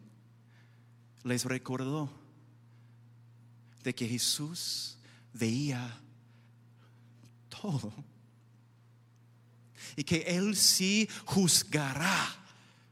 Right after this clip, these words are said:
a sus enemigos. Jesús sí los defendería, ¿no?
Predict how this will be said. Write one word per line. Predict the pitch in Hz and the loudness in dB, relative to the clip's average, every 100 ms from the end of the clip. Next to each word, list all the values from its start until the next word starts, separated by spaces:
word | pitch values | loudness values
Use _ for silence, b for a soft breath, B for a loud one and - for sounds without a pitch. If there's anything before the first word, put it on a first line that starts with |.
| - _ - - - _ - B B | -20 _ -20 -20 -20 _ -20 B B
a | B | B
sus | 120 - 120 | 4 6 4
enemigos. | 127 113 117 117 123 - - - - - - - - - - - - - - - - _ - - _ - - - - - | 4 4 2 -2 -8 -14 -16 -20 -20 -20 -20 -20 -20 -20 -20 -20 -20 -20 -20 -20 -20 _ -20 -20 _ -20 -20 -20 -20 -6
Jesús | 131 - - 147 - - | 0 2 2 -2 -2 -2
sí | - - 143 135 123 - b b b b b - - _ - - - | 0 2 2 -2 -6 -12 b b b b b -20 -20 _ -20 -20 -6
los | 120 113 | -4 -2
defendería, | 113 117 113 113 135 117 101 - - - | -2 2 2 2 2 0 -4 -14 -20 -14
¿no? | 113 | -14